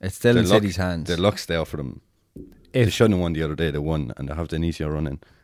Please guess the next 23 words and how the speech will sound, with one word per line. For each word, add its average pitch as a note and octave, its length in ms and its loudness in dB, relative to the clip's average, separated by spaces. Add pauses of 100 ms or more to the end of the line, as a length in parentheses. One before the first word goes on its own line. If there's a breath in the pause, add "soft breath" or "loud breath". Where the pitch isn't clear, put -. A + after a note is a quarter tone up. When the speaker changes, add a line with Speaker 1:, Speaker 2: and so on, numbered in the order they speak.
(160 soft breath)
Speaker 3:
And A2 80 0
if G2+ 100 -2
both C3 200 6
teams A#2+ 280 0
win G#2+ 200 2
all G2+ 120 2
the G2 60 2
games, F#2+ 220 -2
City F#2+ 160 -2
takes F#2 220 -4
it, E2 40 -6
don't F#2 140 -2
they? F#2+ 100 -4 (640)
Speaker 1:
Yeah. G2+ 100 -8 (1700)
So F2+ 140 -10
it's E2+ 100 -12
still G2+ 200 -6
in F2 100 -4
their F2 140 -6
Speaker 3:
So, F#2 120 -6
yeah. F2 80 -2
Speaker 1:
hands. E2 160 -6 (500)
Speaker 3:
Liverpool, F#2 400 0